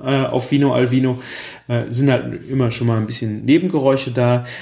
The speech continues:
Ich denke, man kann es sehr gut verstehen. Äh, wenn ihr selber mal Erlebnisse dort hattet oder mit selber, ähm, schon mit Winzern dort gesprochen habt, könnt ihr gerne noch mal in die Kommentare gehen.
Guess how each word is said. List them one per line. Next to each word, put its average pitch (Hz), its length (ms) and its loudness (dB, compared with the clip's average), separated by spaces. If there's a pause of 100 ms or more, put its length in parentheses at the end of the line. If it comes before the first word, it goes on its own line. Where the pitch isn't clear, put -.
(140)
Ich - 80 -10
denke, 127 160 2
man 123 140 2
kann 127 120 2
es 117 100 0
sehr 127 120 4
gut 120 160 2
verstehen. - 500 -2 (1080)
Äh, 131 420 0 (240)
wenn 139 260 2
ihr 135 120 4
selber 175 240 6
mal 127 160 0
Erlebnisse 120 480 -2
dort 117 220 0
hattet 117 340 -6
oder 110 320 -4
mit 107 180 -8
selber, 113 560 2
ähm, 107 440 -2 (320)
schon 120 220 2
mit 113 100 4
Winzern 139 320 2
dort 120 200 2
gesprochen 147 440 0
habt, - 240 -6
könnt 139 140 0
ihr 120 220 0
gerne 139 240 0
noch 123 180 -4
mal 113 280 -2
in 120 60 -6
die 113 80 -4
Kommentare 127 560 -2
gehen. 143 300 -2